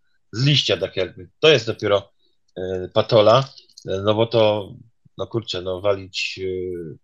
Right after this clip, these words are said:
w głowę to nie jest jakoś tam chyba logiczne i inteligentne, nie wiem. I tam był taki jeden zawodnik niby, znaczy zawodnik, to, to głupio powiedzieć, zawodnik pewnie, ten Waluś, który przez to, e, stracił życie.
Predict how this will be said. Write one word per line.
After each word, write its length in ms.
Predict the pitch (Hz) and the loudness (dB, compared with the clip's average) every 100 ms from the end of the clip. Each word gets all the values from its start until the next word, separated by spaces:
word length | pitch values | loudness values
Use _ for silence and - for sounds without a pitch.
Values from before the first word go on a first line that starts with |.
| _ _ | _ _
w 40 | - | 2
głowę 300 | 104 98 104 | 4 4 0
to 260 | 101 98 | -2 -2
nie 140 | 101 117 | 2 2
jest 180 | 101 | 2
jakoś 260 | 95 90 - | -4 -8 -8
tam 140 | 92 87 | -8 -10
chyba 320 | 87 90 87 _ _ _ _ - | -4 -4 -4 _ _ _ _ -8
logiczne 800 | 92 101 104 101 - 98 98 95 | -2 -2 -2 -4 0 2 2 0
i 360 | 95 95 92 | -4 -6 -6
inteligentne, 680 | 95 95 101 110 135 110 101 | -8 -4 -2 4 2 2 0
nie 120 | 104 | 2
wiem. 200 | 101 127 135 _ _ _ | 4 2 -2 _ _ _
I 120 | 110 | 0
tam 180 | 117 117 | 2 4
był 140 | 151 131 | 4 4
taki 260 | 113 - | 2 4
jeden 440 | 101 101 104 98 92 _ - | 4 4 2 -2 -10 _ -14
zawodnik 640 | 95 98 104 104 104 98 | -6 -2 -2 -2 -6 -8
niby, 340 | 104 110 156 170 - | -4 0 2 0 -6
znaczy 260 | 98 - | -6 -4
zawodnik, 500 | 101 107 110 98 - | 0 2 0 -2 -14
to, 60 | 90 85 - | -18 -18 -12
to 60 | |
głupio 220 | 113 104 101 | -8 -6 0
powiedzieć, 460 | 120 117 95 95 | 2 2 0 -4
zawodnik 460 | 95 98 107 95 - | -2 0 -2 -4 -8
pewnie, 320 | 92 90 104 - _ - _ _ - | -6 -4 -6 -6 _ -20 _ _ -12
ten 140 | 92 | 0
Waluś, 460 | 95 117 110 135 - | 6 6 6 0 0
który 360 | 117 135 147 - _ _ _ | 2 2 0 -6 _ _ _
przez 320 | - 127 - | 0 0 2
to, 380 | 127 131 139 - 127 135 | 6 6 6 2 -2 -2
e, 60 | |
stracił 440 | 127 - 127 156 151 | -2 0 2 2 0
życie. 420 | 160 131 98 | 0 0 -4